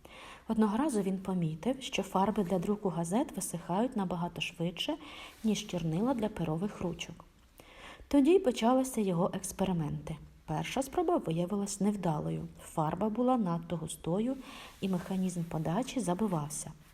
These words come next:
Тоді Ласло залучив до роботи свого брата Георгія, який був хіміком. Разом вони винайшли нову формулу чорнила, яке не текло і не ставало занадто густим.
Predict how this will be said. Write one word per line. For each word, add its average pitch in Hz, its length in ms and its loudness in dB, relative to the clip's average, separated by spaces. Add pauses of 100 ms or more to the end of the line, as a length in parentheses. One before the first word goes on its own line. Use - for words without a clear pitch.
(560)
Тоді 294 280 8
Ласло 226 460 4
залучив 214 460 2
до 202 120 4
роботи 190 420 0
свого 185 320 -2
брата 214 320 2
Георгія, 170 720 0
який 190 340 0
був 214 220 0
хіміком. 165 640 -2 (1200)
Разом 202 480 2
вони 185 300 2
винайшли 190 520 2
нову 180 260 0
формулу 214 520 2
чорнила, 180 540 0
яке 175 280 -2
не 170 120 0
текло 175 500 -4 (340)
і 285 80 2
не 262 120 4
ставало 185 540 0
занадто 170 480 -2
густим. 151 400 -4